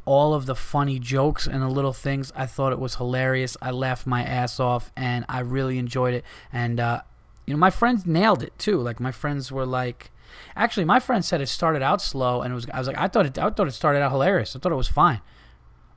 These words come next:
Um, so I recommend getting incredible weed,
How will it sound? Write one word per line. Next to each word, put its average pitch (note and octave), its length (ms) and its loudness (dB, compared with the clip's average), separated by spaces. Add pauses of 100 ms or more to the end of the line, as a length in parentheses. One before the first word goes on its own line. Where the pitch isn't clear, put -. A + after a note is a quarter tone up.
(180)
Um, B2 560 -2 (120)
so C#3 280 -2
I D#3 200 2
recommend D#3+ 580 0
getting D3+ 240 0
incredible D3 540 0
weed, C3+ 360 0